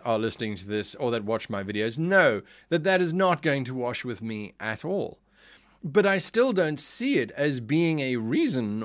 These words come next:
why you wouldn't want to play it. I do understand, though, that there are certain limits that we are getting to, I think, where with this live show that I'm gonna be doing on Thursday,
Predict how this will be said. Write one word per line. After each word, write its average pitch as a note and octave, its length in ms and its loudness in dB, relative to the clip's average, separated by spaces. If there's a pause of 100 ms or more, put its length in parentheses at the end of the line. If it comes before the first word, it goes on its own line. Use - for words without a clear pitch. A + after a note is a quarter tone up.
why C#3+ 320 6
you D3 320 2
wouldn't C#3 480 -2
want A#2+ 240 -4
to G#2+ 140 -10
play - 440 -6
it. - 260 -12 (1200)
I G3 120 4
do C4+ 380 6
understand, G#2+ 600 0
though, F#2 320 -4 (120)
that C3+ 280 -2
there D#3 200 2
are F#3+ 280 -2
certain C3+ 640 -2
limits E3 500 -2 (240)
that B2+ 240 -2
we A#2+ 540 0 (460)
are B2+ 220 0 (240)
getting G3 500 0
to, F2 340 -6
I E2 120 -10
think, - 480 -16 (500)
where D3+ 460 6 (220)
with F#3+ 300 2
this G3 240 4
live C#3 320 0
show G#3+ 260 2
that C#3 140 2
I'm A2 140 -2
gonna A2+ 160 -2
be A2 100 -4
doing A2+ 300 -2
on G2+ 160 -8
Thursday, - 560 -6